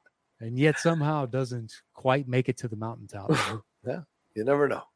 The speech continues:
Speaker 2: Um, all right. Well, thank you so much, uh, for that, uh, message there, Maurice Robinson. We appreciate the questions. Keep sending them in. Don't be intimidated by other people's questions. Please send in what your questions, thoughts, and comments are.
Speaker 1: Yeah,
Speaker 2: We love
Speaker 1: Maurice,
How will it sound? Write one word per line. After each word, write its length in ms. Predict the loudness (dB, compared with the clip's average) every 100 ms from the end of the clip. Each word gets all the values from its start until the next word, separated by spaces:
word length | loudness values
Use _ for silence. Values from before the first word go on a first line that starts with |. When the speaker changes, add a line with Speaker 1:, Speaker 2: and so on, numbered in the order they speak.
| _ _ -20 -20 -20 _ _ 0
Speaker 2:
Um, 600 | 4 6 6 2 0 -10
all 140 | 0 4
right. 160 | 4 0
Well, 180 | 2 2
thank 200 | 2 0
you 80 | 0
so 220 | 4 4
much, 580 | 4 4 2 -2 -4 -6 0
uh, 400 | 4 6 6 4
for 160 | 2 2
that, 300 | 2 2 2
uh, 280 | 4 4 2
message 480 | 0 0 0 -4 2
there, 340 | 4 6 2 -4
Maurice 320 | 0 0 2
Robinson. 380 | 2 2 0 0
We 80 | 0
appreciate 400 | 0 0 2 0
the 80 |
questions. 400 | 2 2 2 -2
Keep 260 | -4 -4 -2
sending 300 | 0 2 4
them 80 | 4 4
in. 40 |
Don't 320 | 4 4 2 -2 _ _ _ _
be 140 | 0 2
intimidated 720 | 0 2 2 4 4 4 4
by 120 | 4
other 140 | 4 2
people's 340 | -4 -4 -8
questions. 480 | -2 -2 -2 -10 -18 -2
Please 380 | 2 2 2
send 200 | 2 4
in 140 | 4 2
what 140 | 0
your 100 | 0
questions, 440 | 0 2 2 -4 -2
thoughts, 240 | -2 -2
and 80 | -6
comments 340 | -6 -6 -6
are. 60 | 2
Speaker 1:
Yeah, 120 | 2
Speaker 2:
We 40 | 2
love 80 | -2
Speaker 1:
Maurice, 480 | 0 0 0 -4 -14